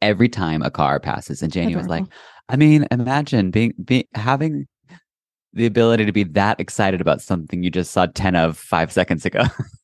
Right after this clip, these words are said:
Speaker 1: <laughs>
Speaker 2: It's so
Speaker 1: Car.
Speaker 2: true.
Speaker 1: <gasps> I love it.
Speaker 2: It's
Speaker 1: Yeah.
Speaker 2: so true. Like, yesterday, I was having him, like, stand on a chair, like, you know, holding himself up on a chair, and he was just pounding on the chair, bam,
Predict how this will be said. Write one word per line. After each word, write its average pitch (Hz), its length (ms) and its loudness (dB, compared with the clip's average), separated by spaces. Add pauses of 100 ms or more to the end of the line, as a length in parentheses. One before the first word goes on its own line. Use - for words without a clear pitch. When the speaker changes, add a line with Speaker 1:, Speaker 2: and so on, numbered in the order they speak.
(140)
Speaker 1:
<laughs> 185 100 4 (200)
Speaker 2:
It's 262 300 2
so - 180 0
Speaker 1:
Car. 440 500 2
Speaker 2:
true. 226 380 2 (260)
Speaker 1:
<gasps> 233 360 -6
I 143 80 0
love 135 340 0
it. 76 300 -4 (200)
Speaker 2:
It's 247 120 0
Speaker 1:
Yeah. - 60 -10
Speaker 2:
so 277 260 0
true. 302 180 0
Like, 254 180 0
yesterday, 214 800 -2
I 190 220 2
was 180 200 -4
having 196 360 2
him, 196 160 2
like, 180 200 0
stand 180 520 0
on 175 160 -2
a 165 40 -2
chair, 156 680 -2
like, - 340 -4
you 185 100 -4
know, 156 120 -2
holding 180 260 -4
himself 170 300 -4
up 160 100 -4
on 160 80 0
a 151 60 -2
chair, 165 280 0 (460)
and 208 80 4
he 208 60 8
was 196 80 6
just 202 120 0
pounding 196 320 4
on 175 80 4
the 165 60 0
chair, - 300 -10
bam, 175 340 -2